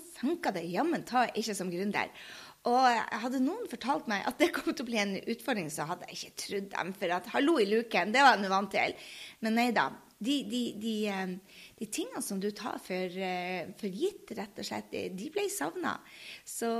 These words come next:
eh, det, drømmen ble jo virkelig, men, men det var, det var knallhard jobbing. Og jeg må si det at, eh, en ting som, som jeg ikke har tatt med som læring, men som jeg tror har gjort en stor forskjell for meg, er at jeg har en jævlig bra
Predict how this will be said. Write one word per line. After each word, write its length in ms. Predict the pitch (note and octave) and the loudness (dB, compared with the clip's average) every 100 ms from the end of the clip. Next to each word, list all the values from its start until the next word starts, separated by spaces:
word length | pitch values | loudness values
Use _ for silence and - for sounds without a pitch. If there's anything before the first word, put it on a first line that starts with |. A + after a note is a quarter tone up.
| A3+ | 0
eh, 320 | A3 G#3 G#3 G#3 | 2 2 0 0
det, 100 | C4 B3 A3 G#3 G3 - - - | 2 2 2 0 -2 -10 -16 -8
drømmen 480 | G3 B3+ F4 C4+ G3 | -2 0 2 0 2
ble 160 | A#3 G#3 | 2 2
jo 100 | F3+ | 0
virkelig, 460 | A3 - A#3 F3+ E3+ | -4 -2 0 0 0
men, 240 | F3 F#3 F#3 - | -2 -4 -4 -4
men 240 | G3 G3 | -4 -2
det 160 | G3+ G3+ | -2 0
var, 320 | G#3 F#3 F3+ | 0 -2 -2
det 160 | G#3 | -2
var 160 | G#3 G3+ - - - | -2 -4 -12 -14 -6
knallhard 400 | A3 G3+ G3+ F3 F3+ | -2 0 -2 -4 -4
jobbing. 400 | F3+ F#3 - G#3 - - - - - - | -4 -4 -6 -8 -12 -18 -18 -18 -20 2
Og 160 | C4 C4+ - - _ _ - | 4 4 0 -16 _ _ -20
jeg 180 | - B3 | -2 2
må 80 | D#4+ D#4+ | 2 0
si 240 | - D#4+ C#4+ | 0 0 0
det 80 | G#3+ | 0
at, 240 | G3+ - | -4 -4
eh, 240 | G#3+ G3 - B3+ | -2 -2 -2 -4
en 80 | C#4+ | -4
ting 240 | C4+ A#3+ | -2 -2
som, 320 | - G3 F#3 F3+ | -2 -4 -4 -6
som 160 | - G#3 | -8 -8
jeg 160 | - C#4 | -6 -4
ikke 160 | C4+ | -4
har 80 | A3+ | -4
tatt 160 | F#3+ G3+ | -6 -6
med 80 | |
som 160 | F#3+ G3 | -6 -4
læring, 400 | F#3 A#3 B3+ G3+ | -4 -2 -2 -2
men 80 | F3 | -4
som 160 | F#3+ | -6
jeg 80 | F#3 - | -8 -6
tror 400 | A3 A3+ G3 F#3 | -2 0 0 -2
har 80 | F#3+ | -4
gjort 240 | A3 G3+ | -4 -8
en 80 | F#3+ | -8
stor 260 | A#3 G#3+ G3 A#3 | -4 -4 -4 -6
forskjell 260 | - G#3 | 0 0
for 200 | G3+ A3+ D#4+ | 0 2 2
meg, 180 | A4 G3+ - - - - | 4 0 -2 -10 -12 -2
er 320 | - B3 A#3 | 6 8 8
at 160 | - G#3+ | 4 -4
jeg 160 | F#3+ F3+ | -4 -2
har 240 | G3 F3+ | -2 -2
en 160 | F3 E3+ - F3 C#4+ | -4 -8 -12 -6 -2
jævlig 400 | D4 C4+ G#3 F#3 | -2 -2 -2 -4
bra 220 | F#3+ | -4